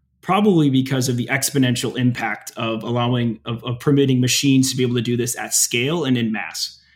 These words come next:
And, and I, I think that's a really interesting challenge. And one of the things that I've heard most recently, I can't remember where it was, but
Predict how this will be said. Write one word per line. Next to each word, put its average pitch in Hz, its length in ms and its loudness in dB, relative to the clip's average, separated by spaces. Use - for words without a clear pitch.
And, 120 560 0
and 131 100 0
I, 135 180 -2
I 139 60 -4
think 180 220 -2
that's 170 200 -2
a 143 60 0
really 139 240 2
interesting 127 380 -2
challenge. 110 560 -8
And 120 360 -2
one 156 160 0
of 170 120 -2
the 147 100 2
things 139 260 2
that 127 100 0
I've 123 160 -2
heard 120 280 -4
most 117 260 -6
recently, 120 460 0
I 110 60 -6
can't - 180 -4
remember 131 200 2
where 123 180 0
it 117 80 -6
was, 123 300 -2
but 117 160 -4